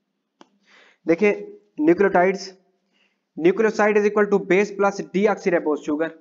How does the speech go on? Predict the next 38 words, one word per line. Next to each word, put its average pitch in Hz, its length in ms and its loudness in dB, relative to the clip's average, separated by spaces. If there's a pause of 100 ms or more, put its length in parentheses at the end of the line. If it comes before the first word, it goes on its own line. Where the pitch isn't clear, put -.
दो 156 140 0
चीजें 175 220 -2
होंगी 170 180 0
उसमें। 156 320 -10
न्यूक्लियोटाइड 190 460 0
में 175 260 -8 (300)
base 202 220 2 (120)
plus 208 160 0 (580)
deoxyribose, 190 840 0 (220)
अ, 165 120 -4
या 165 160 0
phosphate 190 540 -2 (380)
linked 185 260 0
by 190 180 0
three 214 280 -2
prime 226 240 0
to 220 60 -10
five 190 280 -2
prime 180 200 -2
phosphodiesterase 131 640 -6
bonds, - 340 -20 (220)
ये 139 80 -8
मैंने 147 160 -2
आपको 143 140 -6
बता 127 340 -4
दिया 143 200 -6
है। - 100 -16 (440)
Five 214 280 0
prime 214 240 -2 (100)
end 214 160 0
of 214 80 -2 (220)
incoming 220 520 0
nucleotide 202 440 0 (160)
bears 202 280 0
the 196 200 -2 (200)
triphosphate 208 800 -2 (440)
energy 180 300 -2
source 208 320 -2